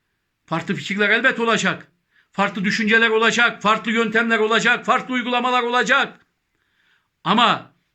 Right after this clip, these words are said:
eşit uygulamalar olacak. Adalet herkese eşit yayılacak. Ahmet'i, Mehmet'i koruyan adalet olmayacak. Belli zümreyi ko-, koruyan adalet olmayacak.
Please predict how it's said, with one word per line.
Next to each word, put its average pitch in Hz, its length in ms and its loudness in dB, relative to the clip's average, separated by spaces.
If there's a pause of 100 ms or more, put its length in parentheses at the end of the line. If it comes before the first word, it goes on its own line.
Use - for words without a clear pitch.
(280)
eşit 247 540 2
uygulamalar 175 640 -2
olacak. 147 600 -6 (1300)
Adalet 208 580 2 (420)
herkese 233 640 0
eşit 214 460 -2
yayılacak. 170 720 -2 (360)
Ahmet'i, 185 460 0
Mehmet'i 202 420 0
koruyan 202 360 0
adalet 202 520 0
olmayacak. 190 720 0 (340)
Belli 214 280 0
zümreyi 214 420 2
ko-, 214 300 -2
koruyan 214 340 0
adalet 208 540 0
olmayacak. 196 680 0